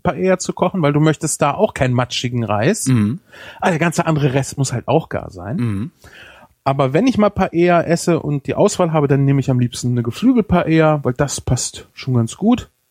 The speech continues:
Speaker 1: Ganz typische Zutat ist hier Safran.
Speaker 2: Ja.
Speaker 1: Äh, was aber halt bei Safran immer so ein Problem ist, ist, äh, dass der gerne auch mal durch Kurkuma ersetzt wird.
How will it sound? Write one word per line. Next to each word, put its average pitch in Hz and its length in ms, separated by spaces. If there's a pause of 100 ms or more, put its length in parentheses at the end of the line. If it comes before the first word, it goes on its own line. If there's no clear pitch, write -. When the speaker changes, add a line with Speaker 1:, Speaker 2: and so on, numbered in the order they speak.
Speaker 1:
Ganz 165 260
typische 156 400
Zutat 151 420
ist - 140
hier 123 160
Safran. 156 540 (180)
Speaker 2:
Ja. 95 200 (1600)
Speaker 1:
Äh, 139 600 (720)
was 139 300
aber 131 600 (240)
halt 127 400
bei 127 100
Safran 131 320
immer 131 160
so 127 140
ein 123 60
Problem 123 580
ist, - 240
ist, - 460
äh, 104 340
dass - 320
der 92 180
gerne 123 300
auch 123 100
mal 120 160
durch 120 200
Kurkuma 131 420
ersetzt 117 500
wird. 85 300